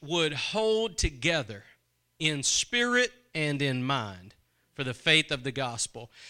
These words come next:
that we don't let any division happen. You know, one of the things that the apostle got onto the Corinthian church for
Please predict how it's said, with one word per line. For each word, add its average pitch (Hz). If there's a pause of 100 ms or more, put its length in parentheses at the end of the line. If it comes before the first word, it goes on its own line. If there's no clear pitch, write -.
(140)
that 165
we 196
don't 226
let 196
any 196
division 139
happen. 107
You 151
know, 196
one 196
of 185
the 180
things 180
that 170
the 165
apostle 160
got 160
onto 165
the 147
Corinthian 160
church 185
for 131